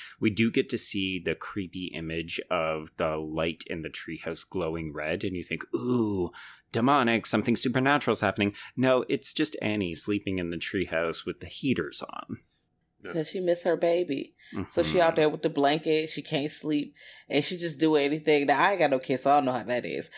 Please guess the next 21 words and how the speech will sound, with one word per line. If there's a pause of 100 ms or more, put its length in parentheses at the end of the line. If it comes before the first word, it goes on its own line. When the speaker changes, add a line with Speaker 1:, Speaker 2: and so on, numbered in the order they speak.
(260)
Speaker 2:
But
she
Speaker 1:
<laughs>
Speaker 2:
is
grieving.
And
of
course,
like
y'all
said,
this
is
the
first
time
you
really
see
her.
Like,